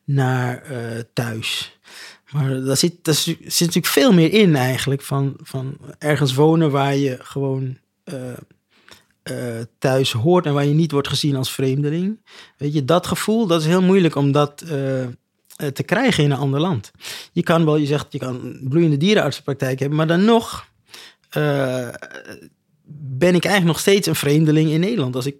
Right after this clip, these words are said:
als ik buiten loop, eh, dan, dan is dat het gewoon. En in Suriname ben je altijd gewoon, eh, thuis.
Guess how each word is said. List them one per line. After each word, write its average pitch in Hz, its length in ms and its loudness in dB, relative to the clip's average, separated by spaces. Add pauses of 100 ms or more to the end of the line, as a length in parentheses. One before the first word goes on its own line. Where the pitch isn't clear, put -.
(120)
als 156 200 -2
ik 151 100 -2
buiten 139 320 2
loop, 131 340 -2 (500)
eh, 147 160 -6
dan, 135 400 -2 (680)
dan 143 460 -2
is 147 140 0
dat 151 180 2
het 233 140 0
gewoon. 127 360 0 (540)
En 147 280 2
in 160 100 0
Suriname 175 460 4
ben 170 160 6
je 165 120 6
altijd 143 540 2
gewoon, 139 600 -2 (580)
eh, 143 120 -8 (480)
thuis. 175 380 -2